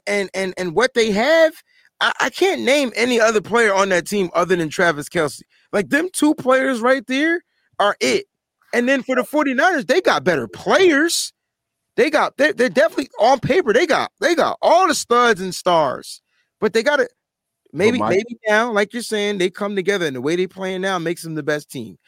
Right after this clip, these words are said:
Speaker 1: That's fair.
Speaker 2: I, I, that's all my argument was.
Speaker 1: But
Speaker 2: I'm
Speaker 1: my
Speaker 2: not saying
Speaker 1: argu-,
Speaker 2: he's, like, a
Speaker 1: my,
Speaker 2: better
Speaker 1: my, my thing is
Speaker 2: quarterback.
Speaker 1: they gotta play to find out. So if the Chiefs beat the best team, does that make the Chiefs the best team? Even though the Niners are the best team?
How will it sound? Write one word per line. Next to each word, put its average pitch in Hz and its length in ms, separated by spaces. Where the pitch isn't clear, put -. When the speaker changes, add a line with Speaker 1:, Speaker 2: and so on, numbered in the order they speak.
Speaker 1:
That's - 140
fair. 330 400
Speaker 2:
I, - 120
I, - 60
that's 151 240
all 175 140
my 156 100
argument 98 400
was. 76 260
Speaker 1:
But - 80
Speaker 2:
I'm 160 60
Speaker 1:
my - 100
Speaker 2:
not 156 120
saying 165 140
Speaker 1:
argu-, 123 140
Speaker 2:
he's, - 80
like, 120 160
a - 40
Speaker 1:
my, 226 80
Speaker 2:
better 220 80
Speaker 1:
my, 233 160
my 226 60
thing 302 100
is 277 60
Speaker 2:
quarterback. 208 80
Speaker 1:
they 233 80
gotta 208 220
play 254 320
to 196 60
find 185 380
out. 190 300
So 214 280
if 247 180
the 220 100
Chiefs 277 380
beat 269 260
the 220 80
best 240 340
team, 254 300
does 170 120
that 202 160
make 214 180
the 202 80
Chiefs 233 260
the 202 100
best 208 280
team? 277 300
Even 226 240
though 220 140
the 202 100
Niners 214 320
are 220 80
the 202 80
best 214 280
team? 269 280